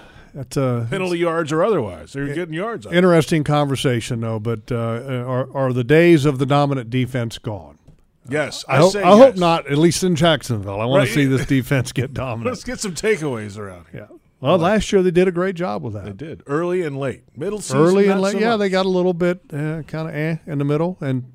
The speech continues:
Speaker 1: turnovers, I think, made this defense better than what they were. I think the, the takeaways, which are, are a great thing, don't get me wrong, but I think the takeaways maybe masked a little bit of, of their issues that they were having.
Speaker 2: Mm-hmm.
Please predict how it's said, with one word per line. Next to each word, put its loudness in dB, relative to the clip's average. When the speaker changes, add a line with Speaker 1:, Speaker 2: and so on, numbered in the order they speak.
Speaker 1:
turnovers, 0
I 0
think, -4
made 0
this 0
defense -4
better 2
than 2
what -2
they 0
were. -4
I -4
think 0
the, 0
the -4
takeaways, 0
which -4
are, -8
are -6
a -8
great 0
thing, -6
don't -2
get -4
me -8
wrong, -6
but -2
I 0
think 0
the -6
takeaways 0
maybe -2
masked -2
a -8
little 2
bit 2
of, -8
of -12
their -4
issues -4
that -4
they -4
were -4
having. -4
Speaker 2:
Mm-hmm. -20